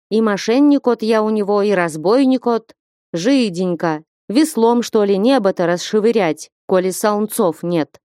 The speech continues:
Собака так собака и есть. Подойди-ка я теперь к нему, да заведи речь про ваши дела. Так он и не знай, что со мной поделает, ей-богу». «Нет уж ты, Василий Фадеич,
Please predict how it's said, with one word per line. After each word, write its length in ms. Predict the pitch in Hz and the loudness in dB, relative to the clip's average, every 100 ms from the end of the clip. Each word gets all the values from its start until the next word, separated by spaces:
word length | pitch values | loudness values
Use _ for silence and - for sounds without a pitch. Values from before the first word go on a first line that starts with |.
| _ _ | _ _
Собака 640 | - 175 160 220 202 151 | -6 -6 -2 -4 -4 -8
так 200 | - 156 | -8 -8
собака 500 | - 170 175 185 180 | -4 -4 -2 -4 -4
и 60 | 170 | -4
есть. 580 | 165 151 175 156 - - _ _ - | -4 -2 -2 -2 -12 -20 _ _ -2
Подойди-ка 600 | 226 277 302 285 226 180 | 2 2 4 2 2 0
я 200 | 208 208 | 0 -2
теперь 400 | 208 254 202 - | -2 0 0 -2
к 80 | |
нему, 340 | 202 202 269 302 | -2 0 2 2
да 160 | 180 | 0
заведи 480 | 185 262 320 233 196 | 0 2 2 2 0
речь 340 | 214 220 - - | 2 0 -2 -4
про 180 | 196 | -2
ваши 320 | 208 175 - 165 | -2 -4 -2 -2
дела. 440 | 185 190 151 135 _ _ _ | -2 -2 -4 -6 _ _ _
Так 220 | - 160 202 | -6 -4 -2
он 220 | 226 214 | 0 0
и 40 | |
не 160 | 196 190 | -2 -2
знай, 300 | 175 202 214 | -2 -2 -2
что 360 | - - 196 | -6 -4 -2
со 160 | 220 240 | 0 0
мной 260 | 233 214 190 | 0 0 0
поделает, 720 | 190 180 175 156 147 - _ | 0 0 0 0 -2 -8 _
ей-богу». 880 | 143 190 311 262 220 214 170 160 147 _ _ _ _ _ | -2 2 2 2 0 0 -2 -4 -6 _ _ _ _ _
«Нет 300 | 175 196 185 | -4 -4 -4
уж 200 | 180 - | -8 -6
ты, 200 | - 233 | -2 0
Василий 400 | 196 190 226 214 | 0 -2 -2 -2
Фадеич, 600 | 202 180 214 233 208 - | -2 -2 0 0 -2 -8